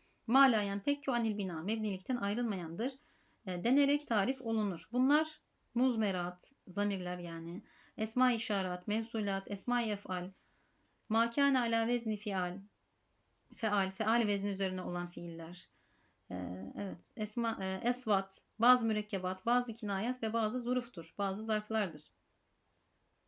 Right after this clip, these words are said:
Yine ikincisi mebni, e, arızı gayri lazımdır ki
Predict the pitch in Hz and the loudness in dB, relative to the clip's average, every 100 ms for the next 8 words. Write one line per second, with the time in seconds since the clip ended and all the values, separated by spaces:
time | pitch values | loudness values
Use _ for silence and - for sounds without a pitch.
0 | - - 220 226 240 226 254 240 220 247 | -8 -2 -2 0 -2 -2 0 0 2 2
1 | 269 311 - _ - - - 190 208 226 | 2 0 -6 _ -20 -10 -6 -2 2 2
2 | 254 262 247 277 269 208 190 180 180 180 | 2 0 4 6 6 4 2 2 -2 -4
3 | 247 - 277 294 | -4 0 2 0